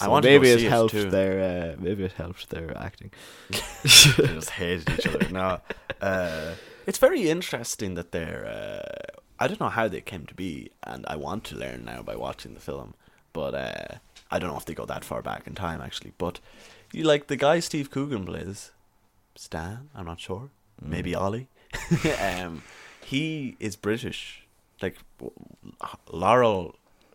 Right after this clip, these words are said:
Speaker 1: was British and Hardy was American. I wonder how they came to know
Speaker 2: Oh,
Speaker 1: each other.
Speaker 2: that is interesting. That's something I didn't know about them. Well, it makes
Speaker 1: 'Cause it
Speaker 2: sense
Speaker 1: was
Speaker 2: considering
Speaker 1: silent,
Speaker 2: how they were
Speaker 1: yeah.
Speaker 2: cast. Yeah, yeah. And they,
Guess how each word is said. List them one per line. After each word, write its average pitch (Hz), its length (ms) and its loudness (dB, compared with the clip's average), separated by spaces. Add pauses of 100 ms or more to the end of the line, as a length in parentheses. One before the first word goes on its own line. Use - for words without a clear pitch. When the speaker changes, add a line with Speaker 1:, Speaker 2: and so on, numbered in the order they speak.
(140)
Speaker 1:
was 82 160 -4
British 85 440 -6
and - 120 -10
Hardy 82 380 -6
was 65 340 -14
American. 69 560 -14
I 71 80 -14
wonder 95 220 -4
how 92 140 -2
they 73 120 -6
came 82 320 -8
to 67 360 -10
know 233 220 2
Speaker 2:
Oh, 101 40 0
Speaker 1:
each - 100 -6
other. 60 140 -6
Speaker 2:
that 254 140 -2
is 175 160 -4
interesting. 107 400 -4
That's 113 160 -6
something 113 260 -4
I 104 40 -2
didn't 95 200 -4
know 90 140 -4
about 80 160 -10
them. 73 360 -12
Well, 101 200 2
it 76 100 -8
makes 95 140 -2
Speaker 1:
'Cause 123 140 4
it - 40 2
Speaker 2:
sense - 40 0
Speaker 1:
was - 160 -2
Speaker 2:
considering 92 380 0
Speaker 1:
silent, - 40 -6
Speaker 2:
how 82 80 -4
they 87 140 -6
were 82 120 -6
Speaker 1:
yeah. 85 60 -6
Speaker 2:
cast. 78 380 -12 (100)
Yeah, 123 380 2 (680)
yeah. 123 320 -4 (880)
And 113 280 2
they, 110 640 2